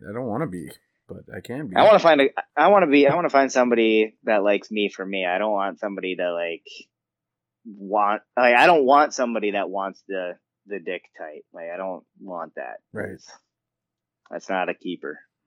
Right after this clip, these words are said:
Speaker 1: Yeah. So.
Speaker 2: In my opinion. I don't know. Maybe, maybe they're a nice person and they're just have some, some stuff they're going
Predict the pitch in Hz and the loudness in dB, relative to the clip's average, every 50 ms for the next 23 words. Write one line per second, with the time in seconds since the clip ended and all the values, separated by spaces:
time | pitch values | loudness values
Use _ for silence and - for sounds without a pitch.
0 | _ _ _ _ _ - 92 - - - - _ _ _ _ _ _ _ _ _ | _ _ _ _ _ -18 -16 -16 -16 -18 -20 _ _ _ _ _ _ _ _ _
1 | _ _ _ _ _ _ _ _ _ _ _ _ _ _ _ _ _ _ _ _ | _ _ _ _ _ _ _ _ _ _ _ _ _ _ _ _ _ _ _ _
2 | _ _ _ _ _ _ _ _ _ _ _ _ - - _ _ _ _ _ _ | _ _ _ _ _ _ _ _ _ _ _ _ -20 -20 _ _ _ _ _ _
3 | _ _ _ _ _ _ _ _ _ _ _ _ _ _ 151 170 165 143 110 95 | _ _ _ _ _ _ _ _ _ _ _ _ _ _ 2 4 4 6 4 4
4 | 85 80 - - 76 - - _ - _ _ _ _ _ _ - 80 80 76 73 | 2 0 -2 -4 -14 -20 -20 _ -20 _ _ _ _ _ _ -8 -8 -8 -8 -8
5 | 73 76 80 92 104 113 110 110 107 107 104 107 113 110 113 113 113 113 107 104 | -12 -8 -2 2 2 2 4 4 2 2 2 0 0 2 2 2 4 4 4 4
6 | 104 101 98 98 95 95 95 - - - 95 90 87 - - 87 87 85 85 85 | 4 4 2 2 0 0 0 -2 -4 -4 -4 -4 -4 -4 -8 -8 -8 -8 -10 -12
7 | 82 82 82 82 80 78 80 78 78 - - _ _ _ _ _ _ _ _ _ | -10 -10 -12 -12 -10 -10 -12 -12 -12 -14 -20 _ _ _ _ _ _ _ _ _
8 | _ _ _ _ _ _ _ _ _ - 87 87 87 85 78 - - 90 85 85 | _ _ _ _ _ _ _ _ _ -6 -2 -2 -2 -4 -6 -10 -10 -10 -10 -10
9 | 82 78 - _ _ _ _ _ _ _ _ _ _ _ _ _ _ _ _ _ | -14 -18 -20 _ _ _ _ _ _ _ _ _ _ _ _ _ _ _ _ _
10 | _ _ _ _ _ _ _ _ _ - - 104 - - - 104 98 95 - - | _ _ _ _ _ _ _ _ _ -12 -6 -4 -4 0 2 2 2 2 0 -4
11 | 95 90 92 92 90 87 80 78 | -4 -2 -2 -4 -4 -6 -8 -12